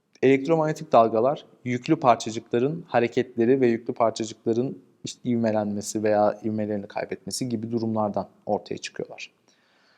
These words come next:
Ee, bunun dışında tabii enerji yoğunluklarından da elektromanyetik salınım, e,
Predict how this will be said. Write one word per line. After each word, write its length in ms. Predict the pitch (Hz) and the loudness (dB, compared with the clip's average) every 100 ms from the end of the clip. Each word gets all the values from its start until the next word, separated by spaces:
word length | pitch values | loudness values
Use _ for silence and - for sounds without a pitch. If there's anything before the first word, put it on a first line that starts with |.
| _ _ _ | _ _ _
Ee, 40 | 123 113 110 107 107 107 - 139 | -2 0 0 -2 -2 -4 -2 0
bunun 200 | 143 139 | 0 0
dışında 200 | 135 151 | -2 0
tabii 160 | 127 | 0
enerji 420 | 123 127 127 117 | 2 2 2 0
yoğunluklarından 840 | 117 113 113 110 113 110 110 107 98 | 0 0 -2 0 0 0 0 -4 -6
da 140 | 92 - _ _ _ | -10 -12 _ _ _
elektromanyetik 800 | 117 110 110 107 101 101 - - | -2 0 -2 0 0 -2 -8 -10
salınım, 420 | - 98 98 101 - _ _ - - - _ | -6 -4 -4 -6 -14 _ _ -18 -18 -18 _
e, 60 | _ | _